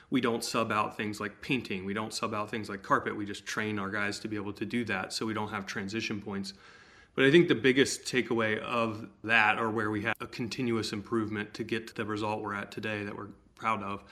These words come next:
is, again, my brother who's building out these operations, one of our project manager goes into the unit, does what we call a move-out inspection.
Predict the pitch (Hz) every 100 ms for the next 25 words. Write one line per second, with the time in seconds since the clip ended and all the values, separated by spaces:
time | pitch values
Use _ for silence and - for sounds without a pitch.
0 | - - - - _ _ 127 113 104 107
1 | - - 120 127 113 104 117 113 110 113
2 | 113 - - 120 113 104 107 107 101 107
3 | 120 135 123 107 101 - - _ - 127
4 | 117 110 - 127 113 107 123 120 113 110
5 | 101 131 110 131 131 120 107 107 107 110
6 | - - _ _ - 120 113 117 110 113
7 | 113 107 104 107 104 98 98 - 107 -
8 | 101 98